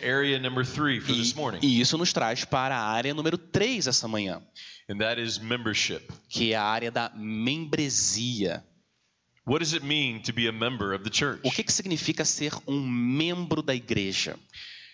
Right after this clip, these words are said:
Speaker 1: Here's the question that is asked around this area.
Speaker 2: Essa é a pergunta que tá sendo feita nessa área.
Speaker 1: To whom am I accountable?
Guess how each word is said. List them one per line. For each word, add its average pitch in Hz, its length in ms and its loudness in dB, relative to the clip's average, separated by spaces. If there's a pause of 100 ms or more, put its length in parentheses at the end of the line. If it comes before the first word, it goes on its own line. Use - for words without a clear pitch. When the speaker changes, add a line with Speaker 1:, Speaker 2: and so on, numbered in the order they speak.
(140)
Speaker 1:
Here's 165 300 0
the 147 80 -2
question 139 600 0
that 117 180 2
is 113 120 -2
asked 123 400 -2
around 110 340 0
this 113 200 0
area. 90 480 -2
Speaker 2:
Essa 185 380 -2
é 151 80 0
a 170 80 0
pergunta 170 640 0
que 135 260 -2
tá 139 160 -2
sendo 156 320 0
feita 120 600 -2
nessa 170 540 0
área. 95 400 -2 (840)
Speaker 1:
To 175 60 4 (220)
whom 180 300 2
am 143 220 2
I 139 280 2
accountable? 120 640 -2